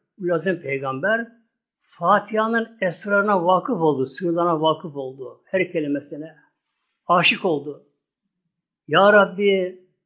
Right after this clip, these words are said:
onu bana ver Fatiha, in-, bana indir." dedi. "İncil'e yani yazılsın bu da." Rabbim, "Hayır ya İsa,"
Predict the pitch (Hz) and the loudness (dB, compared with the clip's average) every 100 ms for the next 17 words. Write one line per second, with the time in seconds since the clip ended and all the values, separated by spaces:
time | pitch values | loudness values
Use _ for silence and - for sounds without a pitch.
0 | _ _ _ - 202 202 175 180 175 165 | _ _ _ -10 -6 -4 -2 -2 0 0
1 | 170 123 151 143 147 156 180 165 160 165 | -2 -2 -4 -4 -4 -2 0 0 0 -2
2 | 156 143 139 131 117 - _ _ _ _ | 0 -2 -4 -6 -12 -20 _ _ _ _
3 | - 165 165 170 165 160 - _ - 156 | 0 0 0 2 2 0 -10 _ -10 -8
4 | 147 151 151 147 160 131 120 120 _ _ | -4 -4 -4 -6 -6 -8 -12 -18 _ _
5 | _ _ _ _ _ _ _ _ _ _ | _ _ _ _ _ _ _ _ _ _
6 | _ _ 151 156 156 151 165 156 156 139 | _ _ -10 -10 -6 -2 0 0 -2 -2
7 | 131 214 220 226 _ | -6 -4 -4 -4 _